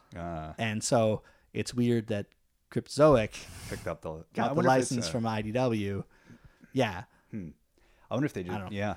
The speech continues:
Speaker 1: no idea.
Speaker 2: Yeah, yeah. It
Speaker 1: Well
Speaker 2: should be, it'll be interesting to see what happens, for sure.
Speaker 1: Hmm. Um, and then thinking of the three D printing, the, uh, another good piece, uh, Dice Tower News pointed out a piece over on Game Isle called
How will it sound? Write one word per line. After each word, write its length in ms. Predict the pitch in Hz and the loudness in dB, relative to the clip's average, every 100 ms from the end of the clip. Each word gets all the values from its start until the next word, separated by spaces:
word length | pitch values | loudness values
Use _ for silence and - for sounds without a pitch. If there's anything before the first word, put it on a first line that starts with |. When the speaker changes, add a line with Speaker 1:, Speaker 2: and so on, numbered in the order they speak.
| - | -6
Speaker 1:
no 140 | 90 | -8
idea. 320 | 87 82 80 - _ - | -6 -6 -8 -12 _ -2
Speaker 2:
Yeah, 180 | 143 120 | -2 0
yeah. 240 | 135 104 | 0 0
It 100 | 143 | -2
Speaker 1:
Well 80 | 175 | -2
Speaker 2:
should 280 | - 226 214 | -2 -4 -4
be, 340 | 214 196 196 - _ _ _ _ _ - | -4 -4 -6 -10 _ _ _ _ _ -4
it'll 140 | 170 | 0
be 100 | 220 | 2
interesting 260 | 233 233 233 | 2 2 0
to 40 | |
see 240 | 190 202 175 | 0 2 4
what 120 | 160 | 6
happens, 340 | 135 104 101 - | 4 2 -6 -4
for 120 | 143 | -2
sure. 240 | - - - _ - _ | -2 -6 -12 _ -20 _
Speaker 1:
Hmm. 160 | 98 78 - _ _ _ _ _ _ _ _ _ - | -10 -10 -14 _ _ _ _ _ _ _ _ _ -10
Um, 580 | 87 87 85 82 80 76 _ _ _ _ | -6 -4 -4 -6 -10 -12 _ _ _ _
and 80 | 113 | -4
then 80 | 110 | -2
thinking 220 | 117 107 | -2 -4
of 80 | 87 | -4
the 80 | 85 | -8
three 200 | - 95 | -6 -4
D 80 | 90 | -4
printing, 460 | 104 95 92 82 | -6 -6 -6 -6
the, 320 | 85 90 90 | -6 -4 -2
uh, 380 | 85 85 85 82 | -2 -2 -2 -2
another 260 | 85 90 95 | -4 -4 -6
good 200 | 87 80 | -6 -8
piece, 260 | 92 82 | -8 -8
uh, 140 | 87 85 | -8 -6
Dice 260 | 98 95 - - | -4 -6 -6 -10
Tower 220 | 92 87 | -8 -6
News 200 | 85 - | -8 -10
pointed 340 | 101 85 90 | -12 -8 -6
out 100 | 85 | -6
a 60 | 80 | -6
piece 260 | - 90 | -10 -10
over 140 | 90 82 | -8 -8
on 120 | 80 | -8
Game 260 | 90 92 90 | -6 -6 -6
Isle 360 | 82 78 71 _ - - _ | -8 -8 -10 _ -20 -20 _
called 280 | - 82 | -6 -6